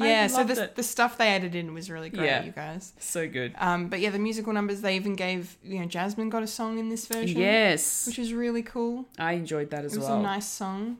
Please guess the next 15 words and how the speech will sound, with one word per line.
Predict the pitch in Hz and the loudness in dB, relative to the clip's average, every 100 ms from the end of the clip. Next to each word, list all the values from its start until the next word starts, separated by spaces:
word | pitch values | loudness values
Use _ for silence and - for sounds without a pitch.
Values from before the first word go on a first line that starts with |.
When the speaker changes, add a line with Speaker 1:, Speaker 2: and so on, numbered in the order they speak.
| - | -10
Speaker 2:
written | 202 196 196 | -8 -6 -4
by | 185 180 | -2 -2
the, | 185 185 180 - - | -2 -4 -6 -10 -8
the, | 180 170 156 - - | -6 -6 -8 -12 -10
the, | 185 185 - | -6 -6 -6
the | 202 | -6
men | 190 190 185 | -4 -2 -4
behind | 180 175 190 175 175 | -4 -4 -4 -4 -6
Greatest | 185 180 175 | -4 -4 -4
Showman | - 180 202 | -4 -4 -4
and | 208 170 | -6 -8
La | 165 190 | -8 -6
La | 185 | -6
Land. | 160 165 208 262 | -6 -8 -8 -2
Speaker 1:
Yeah. | 170 160 | 2 2